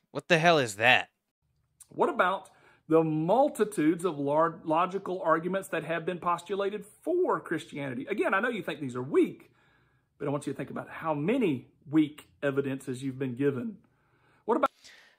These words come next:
Speaker 1: I am, uh, a YouTuber that focuses exclusively, more or less, on religion. I am branching out into conspiracies and stuff, but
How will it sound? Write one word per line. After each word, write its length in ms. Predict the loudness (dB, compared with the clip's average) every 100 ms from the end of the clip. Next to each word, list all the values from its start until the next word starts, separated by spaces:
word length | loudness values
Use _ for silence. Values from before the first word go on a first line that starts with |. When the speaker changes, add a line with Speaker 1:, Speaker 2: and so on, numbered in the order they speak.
| _
Speaker 1:
I 640 | 4 6 8 6 4 2 -2
am, 540 | -2 2 4 2 -2 -4
uh, 400 | 2 4 4 2 -2
a 340 | 0 2 0
YouTuber 760 | -2 -4 -2 -4 0 0 0 -6
that 180 | -10 2
focuses 760 | 4 4 2 0 0 0 -4 -4
exclusively, 1000 | -6 -6 -8 -4 -4 -4 -8 -8 -6 -8
more 280 | -6 -2 0
or 60 |
less, 400 | 4 4 4 2
on 240 | 0 0 0
religion. 420 | -2 0 -2 -4
I 140 | -2
am 200 | -2 -2
branching 420 | 2 2 2 -2
out 80 | -2
into 180 | -2 -6
conspiracies 800 | -8 -10 -4 0 0 -2 -6 -8
and 100 | -10
stuff, 320 | 0 0 2
but 160 | -2